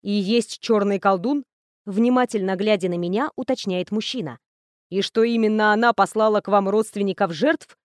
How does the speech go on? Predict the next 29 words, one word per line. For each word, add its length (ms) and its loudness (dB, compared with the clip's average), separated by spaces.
готовых 500 2
убить 280 -6
вас?" 260 -12
"У 120 0
них 280 0
был 200 -2
браслет, 480 -2
способный 480 -2
заблокировать 720 0
мою 220 -2
силу. 400 -6
Кто, 260 0
как 220 -2
не 140 0
мастер 480 0
этого 340 0
шедевра?" 580 -2
Достаю 460 0
паучка 480 -2
из 120 -2
декольте 540 -2
и 80 0
демонстрирую 720 0
наглядно. 520 -4
"Мог 280 2
догадаться 600 0
использовать 640 -2
этот 280 -2
камень 440 0